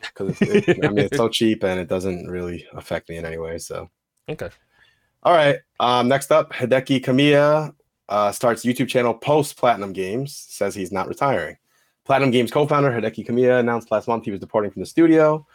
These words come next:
Speaker 1: fa-, having founded it in two thousand six in Osaka, Japan, later working on games like Bayonetta and The Wonderful One oh one. He left his reason for leaving up in the air. Simply said, "This came after a lot of consideration based on my own beliefs, and now that he feels that this outcome is for the best."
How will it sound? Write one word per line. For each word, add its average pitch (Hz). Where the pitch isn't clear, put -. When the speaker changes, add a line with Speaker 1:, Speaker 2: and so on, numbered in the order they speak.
Speaker 1:
fa-, 95
having 113
founded 110
it 104
in 95
two 120
thousand 98
six -
in 98
Osaka, 104
Japan, 117
later 104
working 107
on 95
games 92
like 87
Bayonetta 104
and 107
The 92
Wonderful 95
One 92
oh 87
one. 135
He 143
left 160
his 127
reason 135
for 123
leaving 117
up -
in 113
the 127
air. 110
Simply 127
said, 123
"This 110
came 113
after 104
a 95
lot 95
of 87
consideration 120
based 95
on 95
my 92
own 92
beliefs, 131
and 98
now 113
that 117
he 117
feels 117
that 98
this 139
outcome 120
is 110
for 110
the 104
best." -